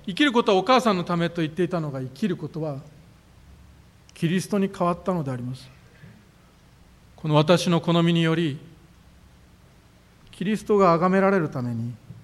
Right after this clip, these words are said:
そう願うものとなった。あなたの息も命も、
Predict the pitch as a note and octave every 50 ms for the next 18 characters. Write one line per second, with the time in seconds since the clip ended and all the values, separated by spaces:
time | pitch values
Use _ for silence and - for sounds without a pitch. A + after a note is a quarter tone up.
0 | - - - - - - - - - _ - _ _ _ _ - - - - -
1 | - - - G#3 F#3+ F3+ F3 F3+ F3+ F#3+ F#3+ F3+ D#3+ D3+ C#3+ C#3 - C#3+ C3 C3+
2 | C3+ - - - D3 - - - - - D#3+ D3 E3 F3+ E3+ F3 D#3 D#3 E3 D#3
3 | D3 D#3+ D#3+ - G3 F3+ - - D#3+ D3 D3 C#3+ C3+ C3 C#3+ - - - - F#3
4 | F3+ E3 D3 D3 - D3 D3 D3+ D3 C3